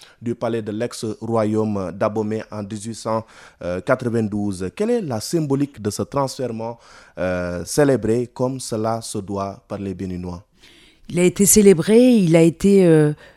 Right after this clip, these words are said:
Speaker 2: Euh, qualifié de moment historique. On voyait dans tous les journaux de ce jour-là, à la télévision, dans la presse écrite,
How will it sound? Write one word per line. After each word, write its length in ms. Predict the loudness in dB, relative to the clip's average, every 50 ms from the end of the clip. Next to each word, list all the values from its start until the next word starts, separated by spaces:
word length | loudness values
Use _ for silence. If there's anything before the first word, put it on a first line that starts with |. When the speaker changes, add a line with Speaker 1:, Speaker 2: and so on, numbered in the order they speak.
| _ _ -4
Speaker 2:
Euh, 180 | 0 0 0 0
qualifié 520 | 2 2 4 4 4 4 2 2 2 4
de 100 | 6 6
moment 240 | 8 8 10 10 10
historique. 600 | 8 8 6 4 4 4 6 6 4 2 0 -4 -8 -6
On 80 | -4 0
voyait 320 | 2 4 4 4 4 4
dans 120 | 4 4 2
tous 140 | 2 2
les 100 | 0 0
journaux 440 | 2 2 2 2 2 2 4 4 2
de 80 | 2 0
ce 120 | -2 -4
jour-là, 300 | -4 -2 -2 -2 0 0
à 80 | 2 2
la 100 | 0 2
télévision, 760 | 2 2 2 2 2 0 -2 -6 -2 2 2 4 4 4 2
dans 120 | 2 2
la 100 | 0 0
presse 280 | -2 -4 -4 -4 -2 -4
écrite, 400 | -4 -6 -6 -4 -6 -6 -6